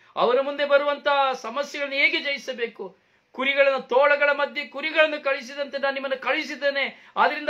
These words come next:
ವಿಷ ಸರ್ಪಗಳ ಮಧ್ಯೆ ನಾನು ನಿಮ್ಮನ್ನು ಕಳಿಸ್ತೇನೆ." ಯೇಸು ಸ್ವಾಮಿ ಹೇಳ್ತಾರೆ, ಎಲ್ಲವನ್ನ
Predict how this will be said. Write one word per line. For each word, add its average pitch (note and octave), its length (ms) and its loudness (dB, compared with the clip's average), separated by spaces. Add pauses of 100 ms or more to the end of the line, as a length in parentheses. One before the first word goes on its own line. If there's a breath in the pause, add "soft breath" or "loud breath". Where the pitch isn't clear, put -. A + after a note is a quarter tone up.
(420)
ವಿಷ G3 160 -8
ಸರ್ಪಗಳ C#4+ 540 2
ಮಧ್ಯೆ D4+ 360 0
ನಾನು D4 160 0
ನಿಮ್ಮನ್ನು C#4+ 300 -6
ಕಳಿಸ್ತೇನೆ." C#4 800 -2 (880)
ಯೇಸು - 260 -20
ಸ್ವಾಮಿ D#3+ 220 -16
ಹೇಳ್ತಾರೆ, D3 320 -18
ಎಲ್ಲವನ್ನ G#3+ 440 -2